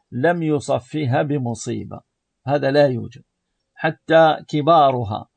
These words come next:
وسلاطينها وأغنياؤها وملوكها فإنهم يصابون، بل حتى أنبياءها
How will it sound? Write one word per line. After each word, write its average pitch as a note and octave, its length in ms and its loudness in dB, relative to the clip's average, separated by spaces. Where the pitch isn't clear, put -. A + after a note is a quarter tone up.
وسلاطينها D3 1300 0
وأغنياؤها D3+ 1160 2
وملوكها C#3+ 1040 0
فإنهم C3+ 680 -4
يصابون، A#2+ 640 -6
بل B2 180 -2
حتى C#3 300 -6
أنبياءها A#2+ 1000 -6